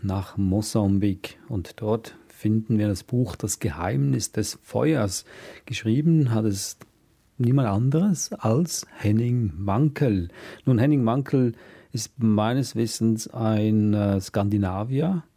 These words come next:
aber nicht einer, der in Mosambik lebt, oder doch?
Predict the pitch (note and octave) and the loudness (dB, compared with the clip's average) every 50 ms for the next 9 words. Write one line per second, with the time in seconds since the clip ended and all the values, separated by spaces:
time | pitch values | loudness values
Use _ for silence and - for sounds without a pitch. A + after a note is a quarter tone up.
0 | _ _ _ _ _ - - B2 G#2 G2 G#2 G2+ G2 A2+ A2 - - - G#2+ G2+ | _ _ _ _ _ -12 -8 -6 -2 0 0 2 2 0 0 -4 -8 -6 -4 -2
1 | G#2 G2+ G2+ G2+ G2+ G2 - _ _ _ - - G2+ G2 F#2+ F#2+ F#2 F2 _ _ | -2 -2 -2 -4 -6 -8 -12 _ _ _ -6 -2 0 0 0 0 -2 -6 _ _
2 | _ _ _ _ _ _ _ _ _ _ - C#3+ A2+ G#2 G2+ C3 D#3+ C#3 - A3+ | _ _ _ _ _ _ _ _ _ _ -2 0 0 2 2 2 0 -2 0 0
3 | D#3+ A2 G2+ G2+ F#2+ - G2+ F#2+ F#2+ F#2+ - - - G2+ G#2 G2+ - F#2 D2+ - | 0 0 0 -2 -4 -4 -6 -6 -6 -6 -8 -6 -4 -4 -2 -2 -2 -6 -8 -8
4 | - - - | -14 -20 -20